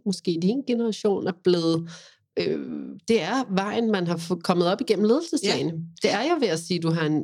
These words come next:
Speaker 1: en professionel maske på, eller du s-, lægger en distance ind. Ikke? Fordi hvordan kan du ellers,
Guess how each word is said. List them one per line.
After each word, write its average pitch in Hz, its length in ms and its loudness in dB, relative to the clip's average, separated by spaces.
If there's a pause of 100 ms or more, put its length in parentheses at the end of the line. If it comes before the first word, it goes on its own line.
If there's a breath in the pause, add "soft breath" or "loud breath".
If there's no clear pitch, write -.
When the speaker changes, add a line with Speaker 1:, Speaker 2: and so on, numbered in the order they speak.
Speaker 1:
en 151 140 2
professionel 147 720 -2
maske 143 380 -2
på, 156 280 0
eller 139 140 -2
du 147 140 -6
s-, - 180 -8
lægger 156 280 -4
en 143 160 -4
distance 160 640 -4
ind. 175 260 -2 (640 loud breath)
Ikke? 170 180 -6
Fordi 170 160 -4
hvordan 160 300 -4
kan 165 100 -6
du 170 80 -2
ellers, 165 340 -2